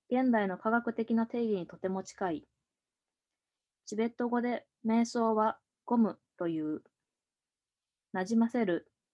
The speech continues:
あるいは習慣づけるという意味だ。二千六百年前の最古の仏典で使われているパーリ語では、瞑想を指してバーバナーという、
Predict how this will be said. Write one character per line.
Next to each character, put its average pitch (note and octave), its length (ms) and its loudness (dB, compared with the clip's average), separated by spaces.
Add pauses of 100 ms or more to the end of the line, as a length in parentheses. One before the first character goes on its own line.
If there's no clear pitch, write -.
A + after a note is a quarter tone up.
(100)
あ F#3 100 -4
る G#3 100 2
い G3+ 80 2
は D#3+ 240 -2 (300)
習 A#3 240 -2
慣 A3+ 320 2
づ A3+ 80 -4
け A#3+ 120 -2
る G3 120 -4
と E3 100 -4
い E3 140 -2
う D#3+ 80 -2
意 F3+ 100 -4
味 E3 120 -6
だ。 D#3 200 -12 (1900)
二 G#3 100 -2
千 C4 220 0
六 G#3 180 2
百 A3+ 240 0
年 A#3 240 4
前 A3+ 220 4
の D#3+ 180 -8 (440)
最 B3+ 180 0
古 G#3+ 140 -2
の E3+ 120 -2
仏 E3 240 -6
典 F3+ 240 -2
で F3 320 -6
使 - 200 -8
わ G3 120 2
れ G3 100 0
て G3 160 -2
い F#3 80 0
る F#3 260 -2 (440)
パ A3+ 160 2
ー A3+ 60 4
リ A3+ 100 4
語 A3 160 0
で G#3+ 100 0
は、 E3+ 220 -2 (500)
瞑 A3+ 200 4
想 A3+ 220 0
を A3+ 60 0
指 A3+ 180 0
し - 100 -8
て - 300 -6 (760)
バ A3+ 240 4
ー - 20 -4
バ F#3 160 0
ナ D#3+ 220 -6
ー - 20 -14
と D3 100 -10
い D3+ 240 -8
う、 D3+ 60 -12